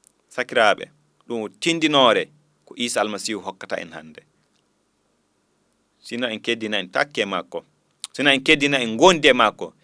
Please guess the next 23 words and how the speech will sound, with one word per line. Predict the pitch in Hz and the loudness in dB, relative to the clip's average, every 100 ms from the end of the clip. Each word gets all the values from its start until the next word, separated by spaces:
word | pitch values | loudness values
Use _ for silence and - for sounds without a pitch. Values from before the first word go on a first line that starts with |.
| _ | _
Sino | 147 147 | 0 0
en | 143 | 2
keddina, | 165 143 143 | 0 2 0
en | 131 117 | 0 2
njahda | 175 190 151 | 4 6 4
e | 131 | 4
makko. | 127 - 90 - _ - | 4 2 -6 -12 _ -12
So | - | -6
en | 135 131 120 120 | -4 -2 -2 6
jedday | 208 160 151 156 | 6 6 4 6
haala | 131 - 190 185 151 | 4 4 6 8 6
makko, | 135 123 - 95 - _ - | 4 2 2 -10 -12 _ -4
so | 160 | 0
en | 143 127 127 | 0 -2 2
jedday | 196 170 175 165 | 2 6 4 4
ko | 156 | 4
o | 135 | 0
wi'i | 160 160 | 2 -4
ngaɗen, | 117 185 156 120 92 _ _ | 4 4 6 2 0 _ _
so | 147 | -8
en | 120 120 107 | -6 -6 2
ngaɗi, | 156 175 117 95 _ _ _ _ _ _ _ _ _ _ _ _ _ _ _ _ _ _ _ _ | 4 4 2 -4 _ _ _ _ _ _ _ _ _ _ _ _ _ _ _ _ _ _ _ _
kettine. | - 139 143 113 82 | -4 -2 -2 -6 -6